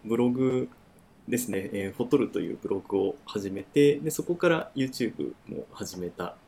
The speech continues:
人間になります。えー、好きなことはですね、まあ、写真を撮ることと、あと登山ですね。まあ、YouTubeやブログはその辺を、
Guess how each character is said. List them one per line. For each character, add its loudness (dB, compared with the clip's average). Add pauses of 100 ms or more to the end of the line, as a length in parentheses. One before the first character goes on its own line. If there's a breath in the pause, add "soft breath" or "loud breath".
(180)
人 -2
間 -2
に -8
な -8
り -6
ま -8
す。 -6 (600 loud breath)
え -2
ー、 -6
好 -4
き 4
な -2 (460)
こ -4
と 0
は 4
で 0
す -6
ね、 0
ま -6
あ、 -8
写 -2
真 2
を 2
撮 0
る -4
こ -6
と -6 (140)
と、 2 (320)
あ -6
と -8 (100)
登 -2
山 -4
で -16 (340)
す -2
ね。 -2 (760 loud breath)
ま 0
あ、 2
YouTube 4
や 6
ブ 2
ロ 6
グ -2
は 4
そ 0
の 2
辺 0
を、 -6